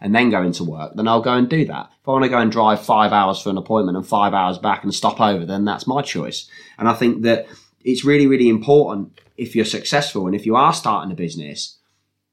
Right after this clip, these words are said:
it is so unpredictable. And I think it's very, very important to have a partner that has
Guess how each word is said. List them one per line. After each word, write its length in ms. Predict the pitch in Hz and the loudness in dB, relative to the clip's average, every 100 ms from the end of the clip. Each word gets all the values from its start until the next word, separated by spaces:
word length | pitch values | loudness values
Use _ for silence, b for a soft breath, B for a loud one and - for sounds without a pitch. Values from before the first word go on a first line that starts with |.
| _ _ _ _ - | _ _ _ _ -2
it 120 | 123 | 2
is 240 | 143 - | 4 4
so 180 | 143 120 | 4 4
unpredictable. 840 | 113 110 98 - - 80 82 110 _ _ b b b | 4 2 -4 -6 -10 -10 -8 -8 _ _ b b b
And 300 | 110 107 104 | -2 0 -2
I 100 | 107 | -4
think 200 | - 127 | -2 0
it's 140 | 131 123 | -2 0
very, 300 | 120 110 107 | 2 4 4
very 260 | 107 104 | 2 0
important 840 | 101 98 143 135 135 - 90 78 | -2 0 4 4 4 0 -6 -6
to 60 | - | -6
have 180 | 110 104 | -2 -2
a 60 | |
partner 680 | - 120 107 107 87 90 87 - | -2 0 0 0 -4 -10 -12 -16
that 400 | 90 95 87 - _ _ _ _ - | -8 -8 -8 -12 _ _ _ _ -2
has 380 | 127 107 98 | 2 2 0